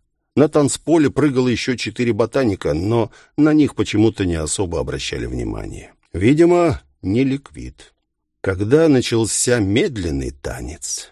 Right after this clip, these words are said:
бедная Агава-сан пыталась вскарабкаться ко мне для страстного поцелуя, но я крепко держал её за миниатюрную талию.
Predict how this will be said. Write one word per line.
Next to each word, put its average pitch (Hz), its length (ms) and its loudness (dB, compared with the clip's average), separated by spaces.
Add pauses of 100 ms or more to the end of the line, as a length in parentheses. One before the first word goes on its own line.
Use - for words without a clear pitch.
(160)
бедная 95 800 -2
Агава-сан 127 1080 -2 (120)
пыталась 110 600 0
вскарабкаться - 960 -8
ко 71 180 -8
мне 87 240 -4
для 62 220 -6
страстного 62 580 -8
поцелуя, 123 720 2
но 71 180 -2
я 85 180 -4
крепко 98 500 -4
держал 85 480 -2
её 131 300 -6 (320)
за 113 180 4
миниатюрную 67 680 -2
талию. 64 500 -12